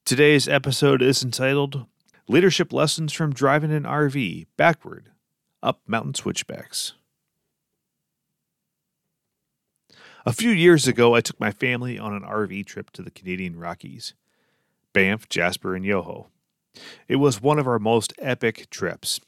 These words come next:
and I'd love to do it again. If you've been there, you know what I mean. Some of you know that I've taken my family on a lot of epic R V trips.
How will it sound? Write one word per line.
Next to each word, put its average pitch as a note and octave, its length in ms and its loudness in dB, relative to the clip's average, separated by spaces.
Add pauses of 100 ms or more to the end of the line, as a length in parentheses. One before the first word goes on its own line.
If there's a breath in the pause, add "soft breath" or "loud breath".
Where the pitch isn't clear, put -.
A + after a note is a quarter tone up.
and G#2+ 120 -6
I'd G2 180 -6
love G2+ 160 -2
to - 100 -20
do F#2 140 -2
it E2+ 80 -4
again. F#2 360 -12 (380)
If A2+ 140 0
you've A#2 220 2
been C#3+ 180 -2
there, C#3 260 -4
you B2 200 0
know A2 120 2
what G2 120 0
I F2+ 80 -2
mean. F2 260 -10 (680)
Some F#3+ 240 2
of D3+ 160 2
you D3 120 4
know A2+ 280 4
that G#2 120 0
I've A2 160 2
taken A2 320 -2
my G2 140 -4
family F#2+ 420 -6
on F#2+ 160 -8
a G2 80 -8
lot G2+ 240 -4
of F#2 160 -10
epic G2+ 440 -8
R F#2+ 180 -6
V F2 160 -10
trips. - 440 -16